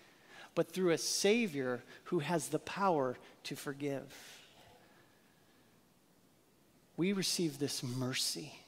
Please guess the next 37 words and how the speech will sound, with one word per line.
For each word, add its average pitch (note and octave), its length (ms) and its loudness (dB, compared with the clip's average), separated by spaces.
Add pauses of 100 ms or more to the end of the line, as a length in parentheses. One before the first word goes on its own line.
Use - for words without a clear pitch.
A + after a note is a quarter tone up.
(1500)
by D3+ 100 2
not F3 420 4
receiving E3+ 680 0
the C#3+ 60 -2
punishment E3 600 -2
we D3 140 -2
deserve. C#3 440 -4 (920)
Continuing F#3 460 4
with D3+ 120 -2
the D3+ 40 -8
theme E3+ 260 2
of C3 140 0
monarchs, D#3 840 4
<laughs> - 80 -10
if G3 140 0
you D#3 140 -2
will, D#3+ 280 6 (760)
Napoleon F3 460 6
Bonaparte, D#3 580 4
the D#3 120 0
Emperor D#3+ 300 2
of C3 60 -2
France, D#3 520 0
the - 140 -6
great D3+ 300 0
general, C#3+ 520 0 (1500)
one E3 140 2
time E3 220 2
a C#3 60 2
woman D3+ 320 2
came E3+ 320 -2
to C#3+ 100 -4
him C3+ 260 -4 (960)
and D3 80 -4
she E3 100 0
said, D#3 200 -2
"Please, E3+ 500 -4